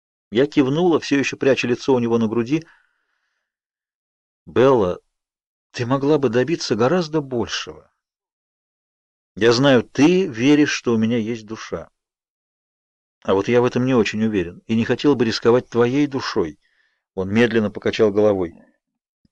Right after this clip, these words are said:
"Для меня позволить тебе стать тем, кто я есть, чтобы никогда с тобой не расставаться, это эгоистично. Я хочу этого больше всего на свете для себя, а для тебя я хочу гораздо большего.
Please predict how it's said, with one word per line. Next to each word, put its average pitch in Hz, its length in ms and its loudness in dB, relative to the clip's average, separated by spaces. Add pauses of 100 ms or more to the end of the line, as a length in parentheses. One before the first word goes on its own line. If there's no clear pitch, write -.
(680)
"Для 104 280 0
меня 131 260 2
позволить 110 540 0
тебе 95 200 -6
стать - 340 -2
тем, 123 220 -2
кто - 200 -8
я 104 160 -2
есть, 156 580 -12 (520)
чтобы 104 240 -6
никогда 110 360 2
с - 60 -4
тобой 110 240 0
не 98 80 -6
расставаться, 101 640 -4 (840)
это 131 220 -2
эгоистично. - 880 -8 (920)
Я 135 140 2
хочу 180 380 4
этого 170 240 4
больше 170 420 4
всего 170 300 0
на 165 120 -2
свете 180 360 -2
для 120 240 2
себя, 131 560 -2 (580)
а 110 140 0
для 101 180 -2
тебя 113 340 -2
я 123 100 0
хочу 117 260 -4
гораздо 143 400 -2
большего. 131 560 -8